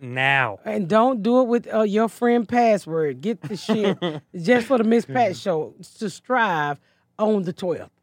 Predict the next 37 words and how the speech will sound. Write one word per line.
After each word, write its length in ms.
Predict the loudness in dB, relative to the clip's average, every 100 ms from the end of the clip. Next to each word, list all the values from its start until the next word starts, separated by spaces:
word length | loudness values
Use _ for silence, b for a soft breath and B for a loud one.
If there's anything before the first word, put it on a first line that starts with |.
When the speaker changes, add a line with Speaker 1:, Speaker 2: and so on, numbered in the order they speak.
| -6
Speaker 1:
Okay, 240 | -2 0
on 200 | 2 0
the 80 | 0
twelfth. 320 | 0 2 2 0
And 160 | 2
then, 120 | 2
Speaker 2:
Yes. 60 | 2
Speaker 1:
and 100 | -2
then 140 | -2 0
watch 320 | 2 2 0
it, 80 | -4
and 100 | -2
then 80 | -2
what 120 | -2
if 60 |
they 80 | -2
wanna 200 | -4 -4
can-, 180 | -4 -4
then 120 | -2
they 100 | -4
can 100 | -6
cancel 320 | -6 -6 -4 -4
afterwards. 300 | -4 0 2
Speaker 2:
Yeah, 60 |
you 100 | 4 4
can 100 | 2
cancel 320 | -2 0 -2
after. 200 | -2 -4
Right, 260 | -4 -4 -4
when, 280 | -4 -4
when, 220 | -6 -8 -6
when 140 | -10
fifty 280 | -6 -6 -6
Cent 280 | -6 -6 -4
was 180 | -4 -2
doing, 360 | -2 0 0
um, 340 | 0 -2 -2